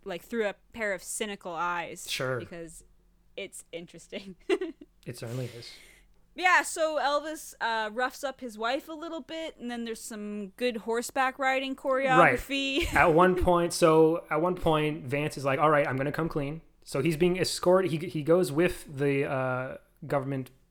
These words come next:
Speaker 2: folks onto a train. They're gonna escort him to a town or whatever to sort all this out.
Speaker 1: They're gonna take him, aren't they gonna take him to Yuma?
Speaker 2: They might, oh yeah, they might be taking him to Yuma.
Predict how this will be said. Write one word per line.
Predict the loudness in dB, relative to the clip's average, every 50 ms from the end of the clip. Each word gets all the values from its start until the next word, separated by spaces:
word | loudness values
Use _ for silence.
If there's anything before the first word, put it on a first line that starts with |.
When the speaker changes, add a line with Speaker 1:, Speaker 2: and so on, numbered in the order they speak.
| _ _ _
Speaker 2:
folks | -2 0 0 0 0 -4 -8 -12 -12 -12 -12
onto | -10 -8 -8 -8 -6 -8 -8
a | -8
train. | -4 -4 -2 -2 -2 -2 -4 -6 -6 -8
They're | -8
gonna | -6 -6 -6
escort | -6 -8 -8 -6 -4 -2 -2
him | -2 -2 -4 -6 -8
to | -8 -8 -8 -8
a |
town | -6 -6 -6 -4 -4 -4 -4 -4
or | -4
whatever | -2 -2 -2 -2 -2 -4 -6 -8 -10 _ _ _ _ _ _ _ _
to | -14 -14 -14 -10
sort | -10 -8 -4 -4 -4 -2 0
all | 0 0
this | 0 -2 -2
out. | -2 -2 -2 -2 -4 -6 _ _ _ _
Speaker 1:
They're | 4 6 6 6
gonna | 4 2 -2 -2 -2
take | -2 -2 -4 -4 -4 -4 -6
him, | -6 -6 -6 -6 -8 -8 _ -6
aren't | -4 -4 -4
they | -4 -6
gonna | -6 -4 -6 -6 -4
take | -4 -4 -4 -2 -2 -4
him | -6 -4
to | -4 -6
Yuma? | -6 -4 -4 -6 -4 -4 -4 -4 -4 -4 -6 -8 _ _ _ _ _ _
Speaker 2:
They | -4 -2
might, | -2 -2 -2 -2 0
oh | 0 0 2
yeah, | 2 0 0
they | 0
might | -2 -2 -2 -4
be | -4 -6
taking | -10 -10 -10 -10
him | -14
to | -14 -14
Yuma. | -14 -16 -16